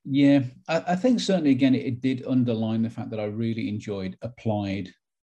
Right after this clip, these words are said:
things. So I, I studied applied physics at Lancaster. Actually, it was applied physics with electronics, so electronics was a kind of a minor, I would say.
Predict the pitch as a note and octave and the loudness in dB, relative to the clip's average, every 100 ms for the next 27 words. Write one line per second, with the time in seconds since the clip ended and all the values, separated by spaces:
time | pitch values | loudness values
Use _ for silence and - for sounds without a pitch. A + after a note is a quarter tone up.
0 | _ - G2 G2 G#2+ A2 A#2 A#2 - D#3+ | _ -4 -2 -2 0 0 0 -2 -2 -2
1 | B2+ A#2 A#2 A2 F#2+ G#2 F#2+ - - F#2 | -2 -2 0 0 0 -6 -6 -12 -8 -6
2 | F#2+ F#2+ - - C3+ B2+ A#2 C3 D#3 C#3 | -6 -6 -8 -4 0 0 0 0 0 0
3 | A#2+ A2+ A2 G#2+ G#2 - - G2+ - G#2+ | 0 0 -2 -2 -2 -4 -8 -6 -4 -4
4 | A2 - - A2+ A#2 G#2+ G#2 G#2+ G2+ G2 | -4 -4 -2 -4 -2 -4 -2 -2 -2 -2
5 | G#2 G#2 A2 G#2 G#2+ - A2 | 0 0 0 -2 -8 -10 -10